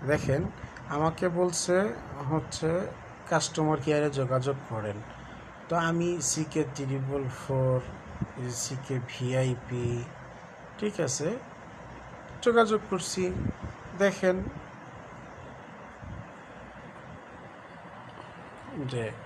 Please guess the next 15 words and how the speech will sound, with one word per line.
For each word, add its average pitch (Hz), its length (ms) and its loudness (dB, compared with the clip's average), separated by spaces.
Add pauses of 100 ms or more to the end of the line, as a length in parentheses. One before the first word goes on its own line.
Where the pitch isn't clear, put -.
(640)
আমাকে 147 440 6 (440)
বলা 156 260 8
হয়েছে 139 500 4 (200)
দুই 147 160 6
হাজার 135 400 6
টাকা 156 220 -2 (120)
ডিপোজিট 127 500 -2 (120)
করলে 143 280 2 (220)
উইথড্র 127 420 0 (840)
করতে 143 280 4
পারবেন। 104 380 -2 (1900)
ঠিক 226 160 0
আছে, 156 260 6 (1900)
ঠিক 220 300 4
আছে 190 300 4